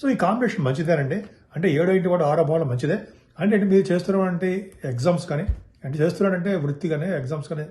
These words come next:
రాయడం, అది ఇంటర్వ్యూస్ ఫేస్ చేయడం, సక్సెస్ అవుతారు. అలాగే విదేశాలు వెళ్ళడానికి స్టాంపింగ్ అవుతుంది. మీ మేనమామలు బాగుంటారు. పొలిటికల్ రంగంలో ఉన్న వాళ్ళకి విశేష ప్రతిభ కనపరుస్తుంటారు, మంచి జరుగుతూనే ఉంటుంది.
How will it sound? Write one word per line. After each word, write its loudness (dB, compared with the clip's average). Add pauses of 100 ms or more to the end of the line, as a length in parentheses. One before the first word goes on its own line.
(400)
రాయడం, 2 (440)
అది 0
ఇంటర్వ్యూస్ 0
ఫేస్ 0
చేయడం, 0 (220)
సక్సెస్ -4
అవుతారు. 2 (1040)
అలాగే 4
విదేశాలు 4
వెళ్ళడానికి 0
స్టాంపింగ్ -2
అవుతుంది. 0 (340)
మీ 2
మేనమామలు 2
బాగుంటారు. 0 (220)
పొలిటికల్ 4
రంగంలో 0
ఉన్న 0
వాళ్ళకి -2
విశేష 0
ప్రతిభ 0 (540)
కనపరుస్తుంటారు, 2
మంచి -2
జరుగుతూనే 2
ఉంటుంది. 2